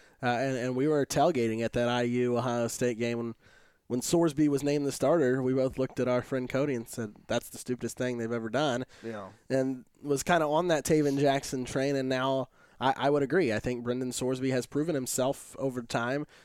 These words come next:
Speaker 1: that, hey, I deserve to be in this starting role, not Taven Jackson.
Speaker 2: Yeah.
Speaker 1: And I hate to say that because I was a big Taven Jackson fan. I still am. I think that over time he will progress and he will be a, a starter. And I think, but, uh, you're not gonna start over Sorsby.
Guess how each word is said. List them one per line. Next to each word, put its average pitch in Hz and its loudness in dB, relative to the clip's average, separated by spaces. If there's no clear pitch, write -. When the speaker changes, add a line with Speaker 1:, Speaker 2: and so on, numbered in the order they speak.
Speaker 1:
that, - 0
hey, 139 2
I 127 2
deserve 139 2
to 113 -4
be 123 -2
in 117 -2
this 117 -4
starting 117 -2
role, 120 -4
not 117 -4
Taven 107 -4
Jackson. 113 -4
Speaker 2:
Yeah. 117 -8
Speaker 1:
And 131 0
I 123 2
hate 147 2
to 131 -2
say 143 2
that 151 2
because 120 -2
I 127 4
was 131 -2
a 135 -2
big 127 -4
Taven 127 -2
Jackson 120 -2
fan. 131 -2
I 120 0
still 120 -2
am. 151 0
I 123 0
think 139 0
that 123 2
over 127 0
time 139 -2
he 135 0
will 123 0
progress 117 -2
and 120 -2
he 131 0
will 135 0
be 135 4
a, 117 2
a 135 4
starter. 123 0
And 123 0
I 120 0
think, 123 -4
but, 139 2
uh, - -2
you're 143 2
not 180 6
gonna 175 4
start 170 6
over 147 4
Sorsby. 156 2